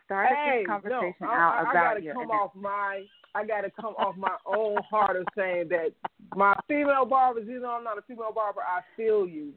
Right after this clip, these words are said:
Speaker 2: when it, when it comes to
Speaker 1: Yes.
Speaker 2: stepping on the stage or,
Speaker 1: Yes.
Speaker 2: or having somebody get into your chair and question whether or not your integrity or abil-, ability is there to hold your own. So I was actually tipping my
Speaker 1: Right.
Speaker 2: hat to these people, um, that we had an opportunity to meet, uh,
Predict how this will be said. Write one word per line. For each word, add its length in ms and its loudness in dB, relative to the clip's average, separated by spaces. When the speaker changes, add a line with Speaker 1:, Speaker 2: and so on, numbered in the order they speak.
Speaker 2:
when 240 -6
it, 180 -2
when 160 -4
it 140 -6
comes 320 2
to 80 0
Speaker 1:
Yes. 80 6
Speaker 2:
stepping 240 6
on 100 0
the 160 0
stage 400 4
or, 100 2
Speaker 1:
Yes. 360 -8
Speaker 2:
or 120 4
having 360 0
somebody 420 2
get 200 -4
into 220 -10
your 200 -6
chair 400 -2
and 80 -8
question 440 -2
whether 220 2
or 60 0
not 240 0
your 140 2
integrity 440 2
or 120 2
abil-, 380 0
ability 540 2
is 160 -2
there 140 2
to 80 -2
hold 260 2
your 100 -4
own. 300 -4
So 80 2
I 140 6
was 180 0
actually 220 -2
tipping 420 2
my 120 -2
Speaker 1:
Right. 120 -8
Speaker 2:
hat 280 -8
to 140 0
these 220 -6
people, 720 -6
um, 420 -4
that 360 0
we 100 0
had 160 0
an 100 -2
opportunity 680 0
to 100 -2
meet, 380 0
uh, 180 -2